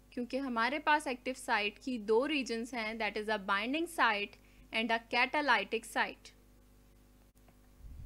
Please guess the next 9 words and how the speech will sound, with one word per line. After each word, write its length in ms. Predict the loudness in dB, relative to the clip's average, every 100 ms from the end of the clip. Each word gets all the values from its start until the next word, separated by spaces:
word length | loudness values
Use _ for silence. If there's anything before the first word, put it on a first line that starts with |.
| -14 -16 -18 -18 -20 -4
Number 340 | 0 2 4 4
five, 380 | 8 8 8 2 -10 -20 -20 -20 -12
structure 520 | 2 4 4 4 8
of 180 | 8 6
enzyme 600 | 4 6 6 6 4 2
has 280 | 2 2
no 220 | 0 0 -2 2
specific 560 | 2 2 -2 -4 -2
importance, 800 | -2 0 4 2 2 -10 -12 -18